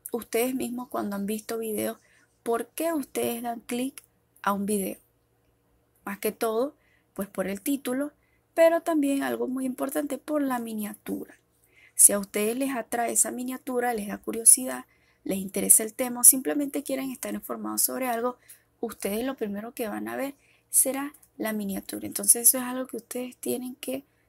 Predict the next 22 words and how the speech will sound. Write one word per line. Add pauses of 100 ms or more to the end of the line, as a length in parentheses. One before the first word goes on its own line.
(140)
tomar
en
cuenta
a
la
hora
de
hacer (400)
sus
videos
y
su
contenido
para
esta
plataforma.
Ustedes
tienen
que
hacer (520)
miniaturas (1040)
que